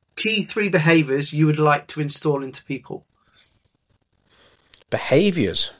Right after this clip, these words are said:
Speaker 2: Oh, God,
Speaker 1: Yeah.
Speaker 2: this, this sounds a bit controlling. Um, uh, th-, th-,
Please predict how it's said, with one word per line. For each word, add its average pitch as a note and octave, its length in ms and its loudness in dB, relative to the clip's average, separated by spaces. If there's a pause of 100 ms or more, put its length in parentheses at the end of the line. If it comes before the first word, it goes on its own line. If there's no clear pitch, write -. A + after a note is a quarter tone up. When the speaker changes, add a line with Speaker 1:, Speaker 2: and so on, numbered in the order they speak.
(220)
Speaker 2:
Oh, B2+ 420 0
God, - 140 -2
Speaker 1:
Yeah. C#3 80 4
Speaker 2:
this, - 140 -2
this - 140 0
sounds G2 260 0
a - 40 -6
bit - 180 -6
controlling. G#2 600 -2 (140)
Um, C3 480 2 (800)
uh, - 340 -4
th-, - 340 -12 (220)
th-, - 100 -18